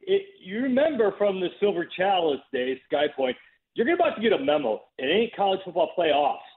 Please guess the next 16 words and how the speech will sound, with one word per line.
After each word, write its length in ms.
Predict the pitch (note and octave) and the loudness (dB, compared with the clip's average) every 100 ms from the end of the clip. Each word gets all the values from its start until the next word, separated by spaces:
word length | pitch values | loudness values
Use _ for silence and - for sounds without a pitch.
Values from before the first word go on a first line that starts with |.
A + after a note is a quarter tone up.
| _ | _
It's 140 | C3+ C3 _ | -8 -8 _
playoff. 600 | D#3 D3+ - C#3+ C3+ - - _ | 2 2 2 0 0 -4 -14 _
You, 200 | C#3 C#3+ B2+ | -4 -4 0
you, 200 | D3 - | -2 -2
you're, 320 | C#3 C3+ C#3+ D3 | 0 0 0 0
you 120 | C#3+ - | -2 2
have 280 | E3+ E3+ | 0 0
to 60 | E3 | -2
have 180 | D3+ D#3 | 0 2
that 160 | D3 B2+ | 2 2
hammered 320 | C#3+ C#3+ C3+ | 0 0 2
in. 120 | C#3 | 2
Otherwise, 480 | B2 C3+ C3+ B2+ C3 C3 | 2 2 2 2 2 2
you're 80 | C#3 | 0
gonna 160 | C3 | 0
get, 220 | B2 C3+ | 2 0